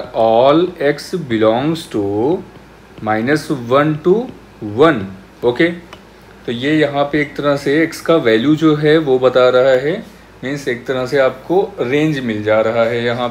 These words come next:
पे, and domain भी find out कर लेते हैं इसी से, ठीक है।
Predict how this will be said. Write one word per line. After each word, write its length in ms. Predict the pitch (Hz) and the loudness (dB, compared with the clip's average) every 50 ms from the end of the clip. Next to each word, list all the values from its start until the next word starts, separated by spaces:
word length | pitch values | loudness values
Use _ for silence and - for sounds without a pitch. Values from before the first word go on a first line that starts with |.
| 117 | -4
पे, 100 | 160 190 - - - - - - - - - - - - | -6 -6 -6 -10 -16 -20 -20 -20 -20 -20 -20 -12 -4 -2
and 200 | 160 175 185 175 | -2 -2 0 2
domain 340 | 170 156 151 147 143 143 143 | 2 2 2 0 0 2 2
भी 100 | 160 160 | 2 2
find 300 | 160 135 117 113 107 104 | 2 2 0 0 0 0
out 220 | 104 104 101 98 | 0 0 0 -2
कर 100 | 113 110 | -2 -2
लेते 280 | 107 104 101 98 110 110 | 0 -2 -4 -4 -4 -4
हैं 160 | 107 113 107 | -4 -4 -6
इसी 240 | 104 101 - 113 101 | -8 -8 -8 -10 -10
से, 220 | - - 107 104 113 - - - | -10 -10 -12 -12 -12 -16 -12 -8
ठीक 200 | - - - 277 | -8 -6 -2 -2
है। 140 | 277 285 | -4 -4